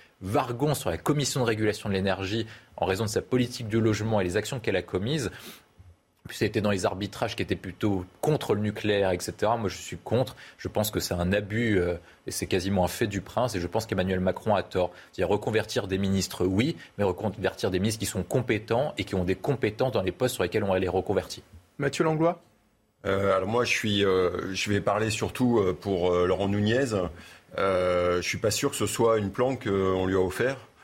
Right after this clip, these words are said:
Speaker 3: Euh, parce qu'en plus, il a été chargé de se, de préparer le, les Jeux Olympiques de deux mille vingt-quatre.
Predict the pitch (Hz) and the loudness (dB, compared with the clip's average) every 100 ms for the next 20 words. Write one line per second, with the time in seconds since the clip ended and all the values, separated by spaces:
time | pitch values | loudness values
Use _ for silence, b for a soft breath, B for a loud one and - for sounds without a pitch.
0 | B B B - 95 95 90 90 87 85 | B B B -4 0 2 2 2 2 -2
1 | - - 90 92 80 110 - 90 90 - | -6 -4 -2 -2 -2 -4 -2 0 0 0
2 | - 92 85 95 95 87 82 - 85 78 | -2 -2 -2 -2 0 -2 -4 -4 -6 -4
3 | 85 104 90 98 101 95 87 85 85 82 | -4 -4 -2 -2 -2 -2 -2 -2 -2 -2
4 | 85 85 82 87 87 98 90 85 87 90 | -2 -2 -2 -2 -2 -6 -4 -2 0 -2
5 | 82 90 87 120 131 98 | -2 -4 -2 -2 -2 -4